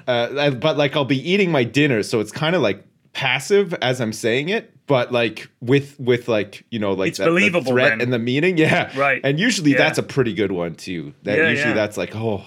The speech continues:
Speaker 1: okay, I better stop doing what I'm doing." And and play ball here. <laughs> It's like, "Well, I'll remember that next time we're looking at fun stuff to buy on Amazon dot co dot U K."
Speaker 2: <laughs>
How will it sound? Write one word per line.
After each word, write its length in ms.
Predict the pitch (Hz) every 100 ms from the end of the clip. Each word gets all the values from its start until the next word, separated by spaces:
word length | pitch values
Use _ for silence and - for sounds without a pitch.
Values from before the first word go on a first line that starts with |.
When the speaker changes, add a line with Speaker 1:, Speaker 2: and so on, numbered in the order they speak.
| 98
Speaker 1:
okay, 280 | 95 90 78
I 80 |
better 240 | 82 98 90
stop 320 | - 90 -
doing 240 | 98 92 85
what 120 | 82
I'm 100 | 85
doing." 360 | 92 90 82 78
And 160 | 78 - - - - _ _ -
and 120 | 107
play 200 | - 120
ball 300 | 110 110 110
here. 260 | 107 92 117
<laughs> 40 | - - - - -
It's 80 | -
like, 220 | 113 104 113 110 110 - -
"Well, 200 | 131 120
I'll 180 | 113 120
remember 420 | 127 143 170 113
that 300 | 110 123 -
next 260 | 85 - -
time 280 | 98 85 80
we're 120 | 82
looking 340 | 85 85 87
at 120 | 82 -
fun 240 | 87 82
stuff 280 | - 87 -
to 100 | 80
buy 260 | 85 80
on 140 | 78 80
Amazon 480 | 78 80 78 78 78
dot 240 | 78 67
co 160 | - 87
dot 160 | -
U 120 | - -
K." 440 | - - 262
Speaker 2:
<laughs> 0 | -